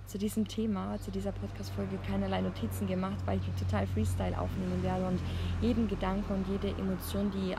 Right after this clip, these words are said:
auf, zu mir aufploppt, wahrnehmen werde, um dir dadurch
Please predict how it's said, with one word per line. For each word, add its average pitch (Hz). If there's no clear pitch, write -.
auf, 196
zu -
mir 233
aufploppt, 202
wahrnehmen 202
werde, 190
um 196
dir 190
dadurch 190